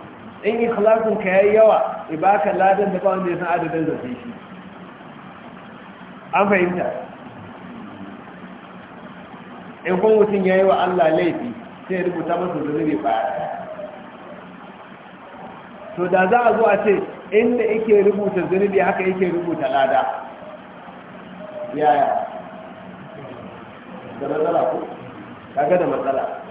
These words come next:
To, ba hakan ma yake rubuta ba, an samu matsala, balle sanar da haka ake rubuta. Da ce in kayi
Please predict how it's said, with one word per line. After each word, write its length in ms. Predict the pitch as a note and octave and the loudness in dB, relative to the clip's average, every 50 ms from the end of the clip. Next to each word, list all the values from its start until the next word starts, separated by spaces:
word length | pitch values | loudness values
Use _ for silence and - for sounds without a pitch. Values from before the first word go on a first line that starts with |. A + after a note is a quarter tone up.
| - G2+ A#2 - - - - - - - - - - - - - - - - - - - - - - B3 A3+ A3 G#3+ - - C4 B3+ G3+ F#3+ G3 - - - - - - - - | -16 -16 -16 -16 -16 -16 -18 -18 -18 -18 -16 -14 -14 -14 -16 -16 -18 -18 -18 -18 -18 -18 -18 -16 -12 -10 -10 -10 -8 -10 -10 -10 -8 -8 -10 -10 -12 -14 -14 -14 -14 -14 -12 -8
To, 120 | E3 E3+ D#3+ E3 E3+ D#3+ - - - - - - | -4 -2 0 0 0 -2 -2 -4 -6 -6 -8 -4
ba 160 | D#3 E3+ E3+ E3+ E3+ E3 | 0 2 4 4 4 4
hakan 320 | E3+ - - - G3+ F#3+ | 4 4 4 2 2 2
ma 120 | G3 G3 G3+ | 4 4 4
yake 200 | G#3 G3 G3 G3 | 4 2 2 2
rubuta 340 | G3 F#3+ F#3 F#3 F#3+ F#3+ F#3+ | 2 2 2 2 2 2 2
ba, 80 | F#3+ F#3+ | 4 4
an 140 | F#3 G3 F#3+ F3 | 4 4 2 0
samu 180 | F3+ F3+ F3+ | 0 0 0
matsala, 320 | F#3+ F#3+ G3+ G3 G3 F3+ - | 0 2 2 4 4 4 2
balle 240 | E3 D#3 D#3 D3 | 0 0 0 0
sanar 240 | D3+ E3 F3 F#3+ F#3 E3+ | -2 0 2 2 2 2
da 80 | F3 | 2
haka 160 | F3 E3+ E3 | 0 0 0
ake 160 | E3+ F3 E3+ E3+ | -2 -4 -4 -4
rubuta. 380 | F3 F3 F3 E3 E3 E3 D3+ - D#3+ D#3+ - - - - - - - - - - - - - - - - - - - | -4 -4 -6 -4 -4 -2 0 0 0 -2 -4 -6 -12 -16 -18 -18 -18 -18 -18 -18 -18 -18 -18 -18 -18 -18 -16 -6 0
Da 140 | D#3+ E3 E3 - | 2 4 4 4
ce 100 | A3 A3 G3+ | 6 4 4
in 120 | G#3 G3 | 4 4
kayi 200 | G3 G3+ G3+ G#3 | 6 6 6 6